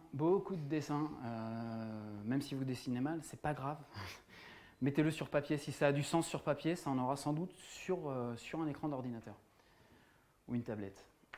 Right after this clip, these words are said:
Et ça, c'est D trois. Voilà, donc beaucoup d'exemples, beaucoup de documentation d'A P I, et rien n'est expliqué au final. C'est vraiment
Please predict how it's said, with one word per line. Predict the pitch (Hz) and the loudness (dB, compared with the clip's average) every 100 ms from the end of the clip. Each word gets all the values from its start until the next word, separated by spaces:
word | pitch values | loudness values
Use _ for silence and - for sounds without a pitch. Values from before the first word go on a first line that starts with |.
| - _ _ _ _ _ _ _ _ _ _ _ _ _ - | -18 _ _ _ _ _ _ _ _ _ _ _ _ _ -4
Et | 190 | 2
ça, | 226 | 4
c'est | 226 | 6
D | 180 | 4
trois. | - 147 151 - - - _ _ _ _ | 4 4 4 2 -14 -20 _ _ _ _
Voilà, | 185 170 170 - - - _ _ | 2 4 4 0 -10 -20 _ _
donc | 156 165 170 - - | 2 4 4 -2 -2
beaucoup | 160 185 202 | 6 6 8
d'exemples, | 185 160 180 208 - - - | 6 8 6 6 0 -14 -8
beaucoup | 147 160 - | -2 2 4
de | |
documentation | 170 175 185 180 175 190 | 4 6 6 6 4 6
d'A | 180 | 4
P | 180 175 | 6 6
I, | 208 - - - - - - | 6 0 -8 -18 -18 -12 2
et | 151 175 | 6 8
rien | 196 220 | 8 8
n'est | 214 | 6
expliqué | 208 - 190 - | 4 0 0 2
au | 165 | 2
final. | - 139 110 - - - - - _ | 4 2 2 -4 -18 -20 -20 -20 _
C'est | - - 151 | -16 -2 0
vraiment | 131 131 175 175 190 | 2 4 6 6 2